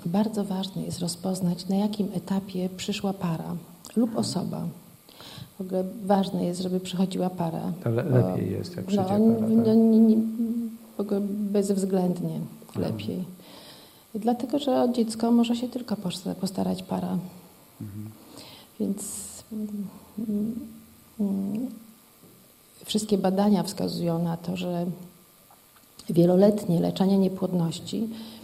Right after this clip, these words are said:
Speaker 1: jest, y, y, skutki tego leczenia, y, są nieporównywalnie mniejsze, jeśli kobiecie towarzyszy jej partner, mąż,
Speaker 2: Mhm.
Speaker 1: partner.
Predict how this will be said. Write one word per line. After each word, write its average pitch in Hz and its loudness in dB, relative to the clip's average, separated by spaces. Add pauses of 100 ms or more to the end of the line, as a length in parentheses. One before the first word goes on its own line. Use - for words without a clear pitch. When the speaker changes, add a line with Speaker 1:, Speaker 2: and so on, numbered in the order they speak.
(340)
Speaker 1:
jest, 190 -2
y, - 0 (840)
y, 185 -2 (300)
skutki - 0 (280)
tego 180 2
leczenia, 175 2 (960)
y, 190 -4
są 208 2
nieporównywalnie 208 4
mniejsze, 190 4 (100)
jeśli 202 0 (300)
kobiecie 220 2
towarzyszy 196 0 (160)
jej 214 2
partner, 190 -2 (540)
mąż, 196 2
Speaker 2:
Mhm. - -10 (180)
Speaker 1:
partner. 185 -4